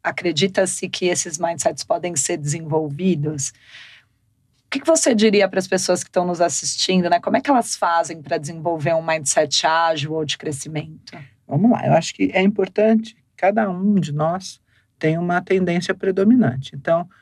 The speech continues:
Speaker 2: porque a gente tá falando muito do mindset de crescimento, mas tem pessoas que têm um mindset mais fixo, né?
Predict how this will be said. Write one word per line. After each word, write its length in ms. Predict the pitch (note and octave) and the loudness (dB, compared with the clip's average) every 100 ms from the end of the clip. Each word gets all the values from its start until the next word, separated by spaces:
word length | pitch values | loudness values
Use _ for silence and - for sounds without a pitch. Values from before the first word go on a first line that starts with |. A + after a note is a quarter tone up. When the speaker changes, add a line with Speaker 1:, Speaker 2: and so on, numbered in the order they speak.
| _ | _
Speaker 2:
porque 140 | - E3 | -6 -4
a 40 | |
gente 160 | F#3+ F#3 | -4 -4
tá 80 | |
falando 400 | F#3+ F3+ E3+ E3+ | -4 -4 -2 -4
muito 340 | E3 G3 A#3+ F#3+ | 0 4 4 2
do 80 | E3+ | -4
mindset 540 | D#3+ E3 - D3+ C#3+ | -2 -4 -2 -2 -2
de 120 | - | -8
crescimento, 640 | C#3+ D3+ - E3 E3 F#3+ A3 | -6 -4 -4 -6 -6 -2 4
mas 160 | C#4 | 4
tem 280 | - C4 C#4+ _ _ | 4 0 0 _ _
pessoas 400 | B3+ - F3 - | -4 -4 -6 -8
que 100 | - | -8
têm 180 | - F#3+ | -2 4
um 60 | |
mindset 580 | A3+ G3 F3 - G3 D3+ | 6 4 0 0 0 0
mais 320 | E3 E3 F#3+ - | -6 -6 -6 -4
fixo, 480 | - G3 - - | 0 0 -2 2
né? 180 | C#3 F3 | 6 6